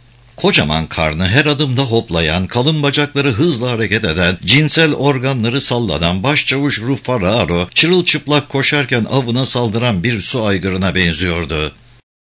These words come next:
Adam köprünün çöken bölümüne gelince parmaklığa tutunarak aşağıya sarktı.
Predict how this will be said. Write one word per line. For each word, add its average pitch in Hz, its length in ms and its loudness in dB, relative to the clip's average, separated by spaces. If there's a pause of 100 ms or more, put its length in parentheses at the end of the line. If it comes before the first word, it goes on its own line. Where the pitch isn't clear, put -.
(260)
Adam 180 340 4
köprünün 170 480 2
çöken 160 500 -2
bölümüne 135 400 0
gelince 82 420 0
parmaklığa 135 720 -2
tutunarak 135 540 -4
aşağıya 101 500 0
sarktı. 82 600 -2